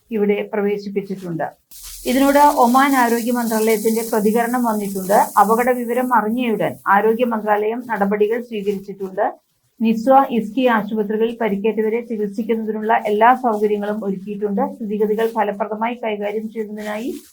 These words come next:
ബന്ധപ്പെട്ട വകുപ്പുകളുമായി ആരോഗ്യ മന്ത്രാലയം ഏകോപിപ്പിച്ച് പ്രവർത്തിക്കുന്നുണ്ട്. അപകടത്തിന്റെ കാരണം ഇതുവരെ വ്യക്തമായിട്ടില്ല. അപകടം നടന്ന റോഡ് നല്ല നിലയിലാണ്. അവിടെ മറ്റു പ്രശ്നങ്ങളൊന്നും ഉണ്ടായിരുന്നില്ല. റോയൽ ഒമാൻ പോലീസ് ഇതുവരെ വിവരങ്ങൾ പുറത്തുവിട്ടിട്ടില്ല എന്നാണ് അധികൃതർ പ്രതികരിക്കുന്നത്.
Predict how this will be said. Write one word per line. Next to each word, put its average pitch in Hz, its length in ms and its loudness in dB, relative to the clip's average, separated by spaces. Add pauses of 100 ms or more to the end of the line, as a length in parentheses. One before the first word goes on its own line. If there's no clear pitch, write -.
(280)
ബന്ധപ്പെട്ട 226 480 2
വകുപ്പുകളുമായി 220 840 0
ആരോഗ്യ 214 400 0
മന്ത്രാലയം 220 720 -2
ഏകോപിപ്പിച്ച് 208 680 0
പ്രവർത്തിക്കുന്നുണ്ട്. 196 800 -2 (640)
അപകടത്തിന്റെ 233 520 2
കാരണം 233 540 2
ഇതുവരെ 214 340 0
വ്യക്തമായിട്ടില്ല. 202 800 0 (220)
അപകടം 220 380 0
നടന്ന 220 360 0
റോഡ് 220 540 2
നല്ല 220 220 -2
നിലയിലാണ്. 180 760 -2 (420)
അവിടെ 233 180 2
മറ്റു 233 280 0
പ്രശ്നങ്ങളൊന്നും 226 720 -4
ഉണ്ടായിരുന്നില്ല. 202 840 2
റോയൽ 220 320 2
ഒമാൻ 214 280 -2
പോലീസ് 226 420 -4
ഇതുവരെ 220 340 -2
വിവരങ്ങൾ 214 440 -4
പുറത്തുവിട്ടിട്ടില്ല 214 920 -2
എന്നാണ് 220 360 -2
അധികൃതർ 202 440 -2
പ്രതികരിക്കുന്നത്. 180 800 -6